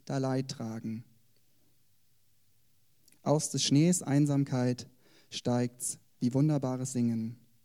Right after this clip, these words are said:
Gottes Gegenwart und seine Gnade können wir erleben, aber sie bleiben gleichzeitig geheimnisvoll und lassen sich nicht komplett begreifen und erklären.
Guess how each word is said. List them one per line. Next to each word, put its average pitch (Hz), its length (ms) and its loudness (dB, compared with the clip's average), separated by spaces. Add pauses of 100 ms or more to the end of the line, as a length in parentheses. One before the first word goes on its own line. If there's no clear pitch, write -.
(2000)
Gottes 156 340 2
Gegenwart 175 480 6
und 151 80 6
seine 143 180 6
Gnade 147 300 4
können 160 260 4
wir 135 140 0
erleben, 147 500 4 (260)
aber 156 260 0
sie 165 100 -2
bleiben 135 320 2
gleichzeitig 127 680 -4
geheimnisvoll 131 840 0 (400)
und 139 120 -2
lassen 131 280 0
sich 123 160 -4
nicht 143 160 -2
komplett 135 400 -4
begreifen 127 480 -4
und 123 140 -4
erklären. 117 580 -4